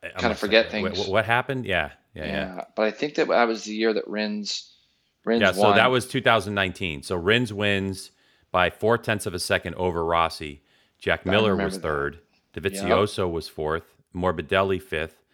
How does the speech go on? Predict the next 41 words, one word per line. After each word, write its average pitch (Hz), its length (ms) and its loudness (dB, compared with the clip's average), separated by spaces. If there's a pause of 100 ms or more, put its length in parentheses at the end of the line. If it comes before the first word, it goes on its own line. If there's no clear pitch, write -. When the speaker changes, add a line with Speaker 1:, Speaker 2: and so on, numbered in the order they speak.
(720)
Speaker 1:
Our 92 120 6
boy 95 220 0
Petrucci 87 720 -8 (540)
and 87 180 -4
Quartararo 92 720 4
was 82 160 -6
seventh. 85 500 -4
That 92 100 2
was 92 180 -2
his 87 120 -6
rookie 85 280 -8
year, 78 460 -4
right? 82 220 -2 (400)
And 92 100 -6
then 85 120 -4
Cole, 90 420 2
Speaker 2:
Correct. - 180 -10 (100)
Speaker 1:
Bagnaia, 85 600 -2
Nakagami, 80 640 -6 (480)
Vinales 82 380 -4
eleventh. 78 320 -6 (460)
So 104 380 2
that's 120 240 2
the 104 60 -4
thing. 107 360 0 (680)
I 107 40 -6
mean, 110 140 4
I, 113 260 6
I 120 100 4
don't 113 160 6
think 120 140 0
we 113 80 -4
can 110 160 -2
look 101 180 0
at 95 100 -4
past 101 300 0
other 101 180 0
than 98 160 -2
Marquez 95 520 0
and 82 80 -10
say 87 440 -2